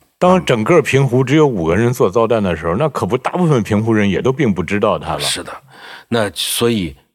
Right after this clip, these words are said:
Speaker 2: 大家都在拉平了。你去看，呃，点评，你看每一个城市那个最高分儿的，就是口味最高的，几乎都是四川火锅了。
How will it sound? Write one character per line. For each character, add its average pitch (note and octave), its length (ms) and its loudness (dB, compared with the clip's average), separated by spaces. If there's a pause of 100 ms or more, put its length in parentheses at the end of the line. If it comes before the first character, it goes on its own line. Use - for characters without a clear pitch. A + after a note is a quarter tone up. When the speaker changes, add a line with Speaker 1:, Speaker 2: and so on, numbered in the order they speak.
(100)
Speaker 2:
大 E2+ 100 -6
家 - 160 -8
都 F2+ 160 -8
在 E2+ 140 -8
拉 D2+ 200 -10
平 - 300 -14
了。 - 160 -20 (380)
你 A2 120 -2
去 A#2+ 220 -2
看， G2+ 500 -6 (520)
呃， E2+ 720 -8
点 E2 260 -8
评， F2 480 -10
你 F2+ 100 -10
看 G#2+ 220 -8
每 F2+ 300 -4
一 F2+ 260 -4
个 B2+ 240 -4
城 F2+ 260 -8
市 F2 400 -6
那 E2+ 220 -8
个 E2+ 100 -10
最 - 160 -6
高 G2+ 180 -8
分 A2 220 -6
儿 G#2+ 100 -4
的， E2+ 200 -10 (640)
就 G#2 100 -4
是 F#2+ 100 -4
口 - 260 -2
味 D3+ 260 2
最 A2+ 180 -2
高 G2+ 240 -4
的， D#2+ 160 -6 (320)
几 - 180 -4
乎 A#2 180 -4
都 G#2 120 -4
是 F#2+ 120 -8
四 - 160 -10
川 C2+ 160 -12
火 - 180 -16
锅 - 200 -20
了。 - 140 -20